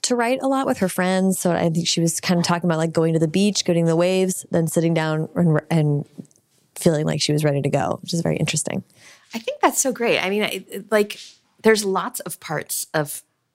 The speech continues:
Speaker 2: the writing process. I mean, I like looking at water too,
Speaker 1: Mm-hmm.
Speaker 2: but I also find that when I switch to a new book, I
Speaker 1: Mm.
Speaker 2: like to sit someplace different.
Speaker 1: Mm-hmm. Same.
Speaker 2: And so while I have an office right now,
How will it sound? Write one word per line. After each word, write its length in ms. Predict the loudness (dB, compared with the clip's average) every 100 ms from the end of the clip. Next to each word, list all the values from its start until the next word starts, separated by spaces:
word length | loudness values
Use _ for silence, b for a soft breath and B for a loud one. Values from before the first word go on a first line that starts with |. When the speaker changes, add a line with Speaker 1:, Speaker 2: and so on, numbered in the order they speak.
| -2
Speaker 2:
the 140 | 0
writing 380 | 2 0 -2 -6
process. 540 | -6 -6 -2 -2 -4 -4
I 40 |
mean, 100 | -2
I 140 | 0 2
like 220 | 0 -2
looking 220 | -4 -4
at 80 | -2
water 180 | -2 -2
too, 260 | -2 -4
Speaker 1:
Mm-hmm. 380 | 2 4 4 2
Speaker 2:
but 140 | 0
I 80 | 0
also 260 | 0 0 -2
find 400 | -4 -4 -4 -8 B B B B B -4
that 120 | 2
when 120 | 2 2
I 80 |
switch 640 | 0 -2 -2 -2 -2 -2 _ -6
to 120 | -2
a 60 | 0
new 140 | 0
book, 380 | 0 -2 -4 -6 2
I 80 | 4
Speaker 1:
Mm. 40 |
Speaker 2:
like 160 | 4 0
to 80 | -4
sit 280 | -4 -6 -4
someplace 520 | -4 -4 -4 -4 -4
different. 440 | -4 -6 -12 -4 2
Speaker 1:
Mm-hmm. 460 | 4 4 2 0 B B B
Same. 200 | 0 2
Speaker 2:
And 460 | 2 0 0 -2 -2
so 580 | -2 0 0 0 -2 -4 -2
while 220 | -2 0
I 100 | -6
have 520 | -8 -8 -6 -6 -4
an 120 | -6
office 720 | -4 -6 -4 -2 -2 -2 -6 _ _ _ _ -2
right 220 | 0 0
now, 400 | -4 -4 -4